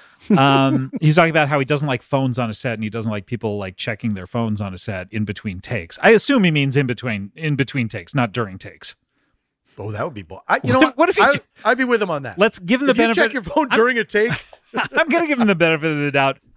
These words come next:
Speaker 1: I assume he meant during a take.
Speaker 2: I, I heard s-, about somebody doing that during, uh, a-, an actor who would doing that during, who would do that during coverage.
Speaker 1: Yeah.
Speaker 2: When they were off camera doing the,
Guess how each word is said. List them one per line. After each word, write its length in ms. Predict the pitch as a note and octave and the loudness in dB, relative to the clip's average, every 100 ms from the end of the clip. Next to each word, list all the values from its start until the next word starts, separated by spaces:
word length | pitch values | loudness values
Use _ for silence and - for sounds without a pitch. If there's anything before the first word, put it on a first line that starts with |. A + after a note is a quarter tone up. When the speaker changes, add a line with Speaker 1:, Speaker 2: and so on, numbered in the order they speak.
| _ | _
Speaker 1:
I 60 | A#3 | 0
assume 240 | A3 F#3+ | 2 0
he 60 | D#3 | 0
meant 200 | C3+ B2 | -2 -4
during 260 | B2 A2 G2+ | -6 -6 -8
a 60 | |
take. 200 | F#2 F#2 - - - _ | -12 -18 -20 -20 -20 _
Speaker 2:
I, 460 | C3 F3 G#3+ A#3+ A#3 - | 2 4 4 0 -6 -4
I 200 | D3 F3+ | 0 0
heard 240 | E3+ E3+ | -2 -8
s-, 200 | D#3 - - | -8 -14 -8
about 360 | C#3 C3 B2 | -6 -4 -6
somebody 260 | - C3 A#2 | -8 -14 -12
doing 300 | A2+ A#2 A2 | -10 -10 -8
that 260 | A2 G#2 G2+ | -10 -12 -12
during, 480 | A#2 A2 G#2 G2+ - | -10 -10 -12 -16 -16
uh, 260 | G#2 F#2+ G2+ | -14 -14 -10
a-, 100 | B2 B2 | -8 -6
an 120 | B2+ | -4
actor 260 | C3 - B2 | -4 -4 -8
who 120 | B2+ | -10
would 80 | A#2 | -10
doing 240 | B2 A2+ | -10 -8
that 140 | A2 G2+ _ - | -10 -14 _ -12
during, 340 | A2+ G#2 G2 - | -10 -10 -16 -10
who 100 | D#3 | -6
would 160 | D3+ A2+ | -6 -4
do 120 | F#3 | -2
that 140 | D3 A2 | 0 -2
during 200 | B2+ G2+ | -8 -10
coverage. 600 | - A#2 F2+ D#2 - - _ _ _ _ _ _ _ - | -18 -18 -20 -20 -20 -20 _ _ _ _ _ _ _ -4
Speaker 1:
Yeah. 160 | A#2+ | 0
Speaker 2:
When 160 | C#3 C#3 | 2 2
they 100 | D#3 | 2
were 180 | D3+ C#3+ | 2 0
off 180 | C#3 - | -2 0
camera 300 | D3 C3+ B2+ | -2 -2 -6
doing 300 | B2+ B2 A#2+ | -6 -6 -8
the, 340 | A2 G#2+ G#2 | -8 -10 -14